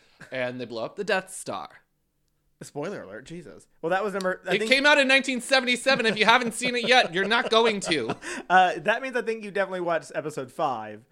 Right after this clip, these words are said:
Speaker 2: Um, but episode four is the first one that came out. <laughs>
Speaker 1: No.
Speaker 2: Yes, it is.
Speaker 1: No.
Speaker 2: I'm a hundred percent telling you. Yes, it is. <laughs>
Speaker 1: I'm gonna pause because, uh, I need to settle something. So we've come to the conclusion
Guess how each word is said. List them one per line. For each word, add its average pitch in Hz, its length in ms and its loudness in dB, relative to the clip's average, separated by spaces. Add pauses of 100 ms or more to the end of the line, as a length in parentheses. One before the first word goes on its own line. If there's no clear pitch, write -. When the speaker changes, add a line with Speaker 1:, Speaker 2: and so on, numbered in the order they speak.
(320)
Speaker 2:
Um, 120 520 -6 (320)
but 151 320 -2
episode 170 380 -4
four 156 280 -2
is 135 80 -4
the 123 100 -10
first 135 300 -10
one 123 140 -6
that 107 140 -14
came 113 180 -14
out. - 260 -14
<laughs> - 40 -20 (240)
Speaker 1:
No. 302 520 -6
Speaker 2:
Yes, 240 320 6
it 254 120 4
is. 285 480 6 (160)
Speaker 1:
No. 302 240 -2
Speaker 2:
I'm - 200 8
a - 20 4
hundred 277 220 4
percent 254 260 2
telling 240 320 2
you. 185 180 2
Yes, 196 300 0
it 202 60 -2
is. 180 480 0
<laughs> - 1500 -14
Speaker 1:
I'm 208 160 -4
gonna 196 100 -8
pause 110 540 -6
because, 113 500 -8
uh, 104 300 -4
I 120 120 -4
need 123 160 -10
to 104 60 -12
settle 98 360 -12
something. 92 520 -16 (500)
So - 160 -10
we've 123 120 -8
come 123 160 -12
to 113 60 -10
the 104 80 -16
conclusion - 560 -20